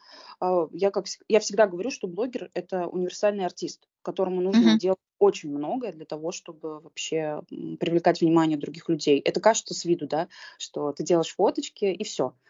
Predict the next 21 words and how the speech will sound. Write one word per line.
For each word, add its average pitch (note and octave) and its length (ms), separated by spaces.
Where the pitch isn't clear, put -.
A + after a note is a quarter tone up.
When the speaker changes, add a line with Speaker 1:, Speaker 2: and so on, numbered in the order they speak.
Speaker 1:
на E3+ 60
этом F3+ 180
заканчивается. D3 640
На D3+ 100
самом F#3 200
деле, G#3 160
когда E3+ 220
погружаешься, F3 640
это D#3 260
об-, F3 80
обло-, F#3+ 560
а, F3+ 100
просто G3+ 360
огромный F3 600
пласт D#3+ 400
работы, F3 500
а, D#3+ 200
который G3 400
люди F#3 240
не F#3 120
замечают. E3+ 540